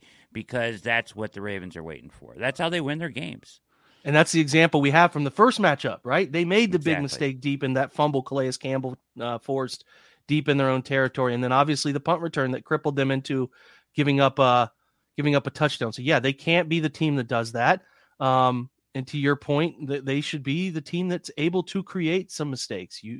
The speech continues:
Speaker 2: one would think, right?
Speaker 1: You would think
Speaker 2: One would
Speaker 1: so.
Speaker 2: think. Um, I know they created a pretty big one at home last year when they beat Baltimore. I believe Miles is, uh, stripped Tyler Huntley, and, or I don't know, I think that was Lamar, maybe before Lamar went out for the day.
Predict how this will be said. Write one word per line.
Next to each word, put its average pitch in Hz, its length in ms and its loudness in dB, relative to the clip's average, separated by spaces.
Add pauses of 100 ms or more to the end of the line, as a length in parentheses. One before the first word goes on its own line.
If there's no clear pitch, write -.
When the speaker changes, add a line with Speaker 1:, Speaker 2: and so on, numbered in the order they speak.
Speaker 2:
one 110 280 -8
would 139 160 -8
think, 143 380 -2
right? 123 300 -2
Speaker 1:
You 113 180 -10
would 117 180 -10
think 110 100 -6
Speaker 2:
One 135 160 2
would 147 120 2
Speaker 1:
so. - 40 -16
Speaker 2:
think. 120 240 -4 (460)
Um, 127 280 -2
I 120 60 -2
know 131 160 0
they 147 100 0
created 147 420 -2
a 139 40 0
pretty 151 300 -2
big 143 340 -4
one 160 160 -2
at 151 100 -4
home 160 260 -4
last 175 340 -2
year 139 100 -4
when 127 120 -6
they 123 80 -8
beat 123 200 -12
Baltimore. 131 320 -6
I 131 40 -8
believe 131 280 -8
Miles 139 380 -2
is, - 340 -12
uh, 131 140 -6
stripped 156 340 -8
Tyler 151 280 -2
Huntley, 165 320 -2
and, 131 180 0 (360)
or 139 100 8
I 165 60 10
don't 185 80 6
know, 151 80 6
I - 20 2
think 175 200 -2
that 170 100 4
was 139 100 -2
Lamar, 143 320 4
maybe 127 220 0
before 131 340 -2
Lamar 131 320 2
went 127 180 -2
out 131 200 0
for 127 100 -6
the 117 80 -6
day. 107 300 -4